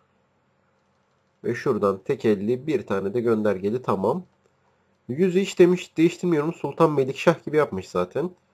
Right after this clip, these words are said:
Şöyle bakacak olursak hiç değiştirmeden direkt devam ki.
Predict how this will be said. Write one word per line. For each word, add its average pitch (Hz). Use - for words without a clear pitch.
Şöyle 101
bakacak 110
olursak 104
hiç -
değiştirmeden 120
direkt 113
devam 110
ki. 147